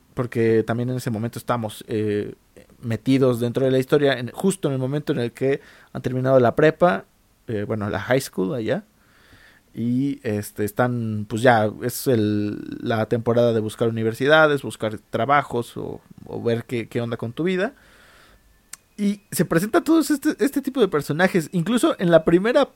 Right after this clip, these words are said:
en la primera página, aparece, eh, solo para enfatizarnos lo que va a pasar en la historia a lo, a lo largo de estos ocho capítulos, eh,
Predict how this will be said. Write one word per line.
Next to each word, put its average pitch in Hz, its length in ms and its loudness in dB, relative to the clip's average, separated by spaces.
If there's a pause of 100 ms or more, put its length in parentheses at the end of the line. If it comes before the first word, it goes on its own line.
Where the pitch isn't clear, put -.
(320)
en 151 140 -2
la 147 80 2
primera 233 360 -2 (340)
página, 175 560 -2 (720)
aparece, 185 960 4
eh, 123 420 2 (360)
solo 214 260 4
para 143 160 6
enfatizarnos 165 640 0
lo 147 100 4
que 143 100 0
va 156 80 4
a 170 60 -6
pasar 165 300 2
en 165 100 -2
la 143 60 -2
historia 147 380 4
a 147 40 6
lo, 117 220 0
a 117 80 0
lo 120 120 4
largo 156 280 4
de 143 80 2
estos 147 260 -4
ocho - 180 -12
capítulos, 180 640 -4 (760)
eh, 120 680 0